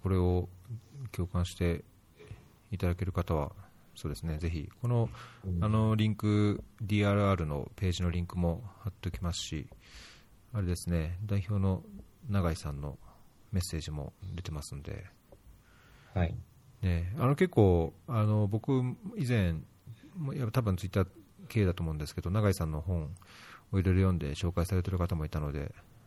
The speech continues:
Speaker 2: あ。
Speaker 1: まさにね、そういう方は、ぜひ、このディーアールアールの内容を見て、関心があればね、
Speaker 2: はい。
Speaker 1: 応援していただければいいですね。
Speaker 2: よろしくお願いします。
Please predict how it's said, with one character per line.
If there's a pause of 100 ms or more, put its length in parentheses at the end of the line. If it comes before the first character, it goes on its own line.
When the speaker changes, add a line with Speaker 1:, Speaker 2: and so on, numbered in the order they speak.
(160)
Speaker 2:
あ。
Speaker 1:
ま
さ
に
ね、
そ
う
い
う
方
は、 (720)
ぜ
ひ、 (600)
こ
の
デ
ィ
ー
ア
ー
ル
ア
ー
ル
の
内
容
を
見
て、 (2250)
関
心
が
あ
れ
ば (240)
ね、
Speaker 2:
は
い。
Speaker 1:
応
援
し
て
い
た
だ
け
れ
ば (1600)
い
い
で
す
ね。 (720)
Speaker 2:
よ
ろ
し
く
お
願
い
し
ま
す。